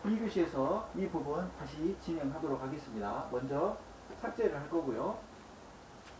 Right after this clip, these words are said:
자, 제 자리로 가서 진도를 나가겠습니다. 유인물 이 교시 계속 학습하시게요.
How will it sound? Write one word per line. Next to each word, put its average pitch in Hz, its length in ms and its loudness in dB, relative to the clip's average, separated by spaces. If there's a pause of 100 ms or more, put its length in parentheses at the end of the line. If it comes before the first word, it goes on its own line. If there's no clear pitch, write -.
(360)
자, 123 360 0
제 175 140 4
자리로 156 340 4
가서 151 580 4
진도를 170 300 4
나가겠습니다. 127 840 4
유인물 160 500 4
이 175 60 4
교시 160 260 8
계속 165 260 6
학습하시게요. 170 920 6